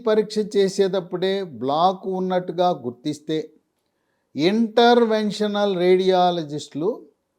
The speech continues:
ఒక సన్నటి తీగను లోపలికి ప్రవేశపెట్టి ఎఫ్టీసీ,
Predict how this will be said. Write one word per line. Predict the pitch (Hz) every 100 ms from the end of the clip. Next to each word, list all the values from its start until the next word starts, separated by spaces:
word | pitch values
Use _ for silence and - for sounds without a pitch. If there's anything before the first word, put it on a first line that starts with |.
| _ _ _ _ _ -
ఒక | 190 214 196
సన్నటి | 160 185 226 240 254 240 247 - 196
తీగను | 220 214 233 226 180
లోపలికి | 190 202 214 196 190 151
ప్రవేశపెట్టి | 160 196 190 190 175 131 - 147 233 330 - _ _ _ _ _ _ _ _ 113 135 196
ఎఫ్టీసీ, | 208 - - 202 214 214 208 180 - 220